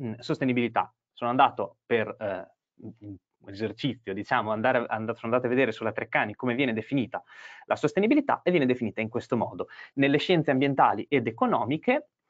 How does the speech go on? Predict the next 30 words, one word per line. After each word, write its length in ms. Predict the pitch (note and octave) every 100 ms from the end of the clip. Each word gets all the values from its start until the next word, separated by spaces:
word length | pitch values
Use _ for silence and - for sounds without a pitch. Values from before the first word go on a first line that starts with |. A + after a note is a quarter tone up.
| - - _
ehm, 840 | E3 C#3+ C#3 C#3 C3+ C#3 C#3 C#3 C#3
è 160 | F#3+
la 140 | C3 C3
condizione 640 | F3 F3 F#3 - C#3 A2+
di, 220 | C3 D3
di 80 | C3
uno 160 | C3+ C3+
sviluppo 520 | C#3+ F#3 G3 - B3
in 100 | G3+
grado 240 | F3+ C#3+ B2
di 80 |
assicurare 800 | C#3+ - G#3+ - F#3 G#2 G2 G2 _
il 180 | - A2+
soddisfacimento 720 | - C3 C3 C#3+ - A3 B3
dei 240 | C3 C#3 C3
bisogni 520 | D3 D3+ D#3 A2 G2
della 220 | - C#3+
generazione 560 | G#2+ A2+ G#2 - A#2 G2
presente, 640 | - F#2 G2 _ - C4+ _ _ - - _ _
senza 320 | - B3 E3
compromettere 800 | - G#3+ C4+ C4 A#2 - C#3 C3+ -
le 200 | C#3 -
possibilità 640 | F#3+ - B3 - - -
delle 220 | C3+ D#3+
generazioni 560 | A2+ F3 G#3 - G#2+ G2+
future 480 | - - F#2+ F#2+ -
di 100 | F#3
realizzare 340 | D3+ A2 G2+
i 40 | G#2
propri. 340 | - - -